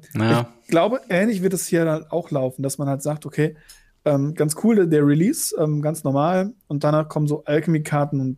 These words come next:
Speaker 2: beim zweiten Mal ist es vielleicht noch so, „Oh, vielleicht so ein paar Karten.“ Beim dritten Mal werden vielleicht noch ein paar gecraftet.
Speaker 1: Mhm.
Speaker 2: Und beim vierten Mal ist halt rum.
Speaker 1: Ja. Ich bin auf jeden Fall mal gespannt, ob es da noch mal, äh, ob, vor allen Dingen, das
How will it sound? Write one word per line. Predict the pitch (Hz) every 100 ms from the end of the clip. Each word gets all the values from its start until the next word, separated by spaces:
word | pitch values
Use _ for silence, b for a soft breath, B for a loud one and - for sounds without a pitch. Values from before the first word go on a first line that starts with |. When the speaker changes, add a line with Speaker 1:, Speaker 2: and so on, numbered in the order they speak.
| _
Speaker 2:
beim | - 143
zweiten | - 165 220
Mal | 196 175
ist |
es | 170
vielleicht | 170 160
noch | 160
so, | 160 160
„Oh, |
vielleicht | 185 175 165
so | 170
ein | 151
paar | 165 220
Karten.“ | 196 208 220 240 - _ _ _ _ _
Beim | 156 143
dritten | 170 185
Mal | 185 170
werden | 160
vielleicht | 156 160 160
noch |
ein | 147
paar | 147
gecraftet. | 147 147 156 185 196 196 - -
Speaker 1:
Mhm. | 123 123 120 120 131
Speaker 2:
Und | 139 - _ _
beim | 135 -
vierten | 156 147
Mal | 131
ist | 131
halt | 127
rum. | 123 127 - _ _ _ -
Speaker 1:
Ja. | 110 107 - - _ _ - - _ _ _ - - _
Ich | 185 -
bin | 185
auf | 165
jeden | 151
Fall | 139
mal | 131
gespannt, | 120 - 120 120
ob | -
es | -
da | 117
noch | 113
mal, | 120 117 117 113 120 117
äh, |
ob, | 117
vor | - 175
allen | 170
Dingen, | 170 151 B B -
das | 147 -